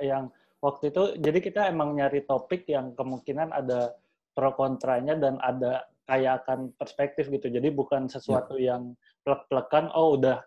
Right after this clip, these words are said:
Speaker 1: kayak gitu adanya," gitu. Jadi kita nyari sesuatu yang emang bisa didiskusiin. Walaupun kita bikin diskusinya memang, eh,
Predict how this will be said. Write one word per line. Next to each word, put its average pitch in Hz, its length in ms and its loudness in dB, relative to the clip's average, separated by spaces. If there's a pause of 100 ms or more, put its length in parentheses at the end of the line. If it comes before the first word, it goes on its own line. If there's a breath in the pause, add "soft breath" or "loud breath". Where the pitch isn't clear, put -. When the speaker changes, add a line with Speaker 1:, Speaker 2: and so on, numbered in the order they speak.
Speaker 1:
kayak 123 240 0
gitu - 80 -4
adanya," 139 480 0
gitu. 123 320 -6
Jadi 113 240 -4
kita 156 240 -2
nyari 123 320 -2
sesuatu 120 480 -4
yang 160 160 -2
emang 120 240 -6
bisa 113 240 -6
didiskusiin. 127 960 -4 (400 soft breath)
Walaupun 131 560 2 (260)
kita 180 480 4
bikin 139 320 2
diskusinya 139 640 -2
memang, 175 400 0 (560)
eh, 131 460 8